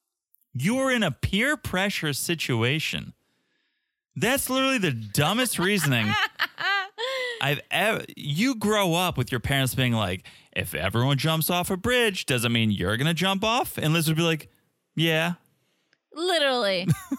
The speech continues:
Speaker 1: <laughs>
Speaker 2: Speaking of parents, we have my parents still with us.
Speaker 1: <laughs>
Speaker 2: They're
Speaker 1: Ahoy.
Speaker 2: sleeping. They're sleeping.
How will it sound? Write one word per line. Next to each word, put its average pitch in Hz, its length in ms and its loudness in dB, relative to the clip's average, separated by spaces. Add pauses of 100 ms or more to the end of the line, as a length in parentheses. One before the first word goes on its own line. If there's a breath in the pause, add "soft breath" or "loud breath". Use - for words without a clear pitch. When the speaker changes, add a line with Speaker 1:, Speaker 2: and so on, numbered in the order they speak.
(100)
Speaker 1:
<laughs> - 380 -20
Speaker 2:
Speaking - 440 -2
of 254 200 -2
parents, 214 640 0
we 220 220 -2
have 269 120 0
my 254 220 2
parents 196 460 -2
still 240 260 -4
with 277 220 0
us. 208 420 -4 (220)
Speaker 1:
<laughs> - 240 -2
Speaker 2:
They're - 100 0
Speaker 1:
Ahoy. 127 280 2
Speaker 2:
sleeping. 180 360 -2
They're 269 120 -2
sleeping. 190 520 -6